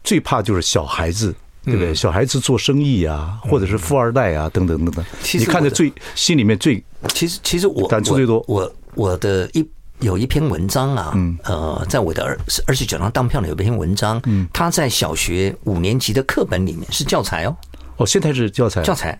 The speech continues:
Speaker 2: 哎。
Speaker 1: 现在还是教材吗？
Speaker 2: 哎，一张
Speaker 1: 经过这么多轮，
Speaker 2: 一万
Speaker 1: 政党轮替还是教材？
Speaker 2: 一万五千元的当票。
Speaker 1: 哦，我好像听说这个事情。
Speaker 2: 啊，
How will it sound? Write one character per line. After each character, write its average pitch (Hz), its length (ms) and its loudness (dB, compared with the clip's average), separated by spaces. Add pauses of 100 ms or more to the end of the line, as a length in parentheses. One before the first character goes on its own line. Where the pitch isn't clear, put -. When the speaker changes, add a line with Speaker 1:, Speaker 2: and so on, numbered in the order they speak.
(100)
Speaker 2:
哎。 90 200 -2 (140)
Speaker 1:
现 202 160 2
在 151 60 2
还 139 100 4
是 165 100 2
教 147 140 4
材 101 180 2
吗？ 98 80 2
Speaker 2:
哎， 92 160 -2 (100)
一 170 120 0
张 - 0 -
Speaker 1:
经 190 100 4
过 185 80 6
这 - 80 2
么 175 60 4
多 170 80 4
轮， 160 120 6
Speaker 2:
一 180 60 2
万 180 80 -2
Speaker 1:
政 190 160 4
党 135 100 4
轮 127 140 4
替 151 160 4
还 123 140 2
是 135 80 0
教 123 140 2
材？ 90 240 0 (100)
Speaker 2:
一 175 180 0
万 180 280 2
五 85 200 -2
千 127 260 0
元 95 220 0
的 101 120 0
当 95 260 0
票。 - 220 -2 (480)
Speaker 1:
哦， 80 320 -2
我 143 80 2
好 147 100 2
像 98 100 2
听 135 220 2
说 123 120 2
这 - 120 -4
个 85 60 0
事 - 160 -6
情。 - 200 -6 (220)
Speaker 2:
啊， 95 280 0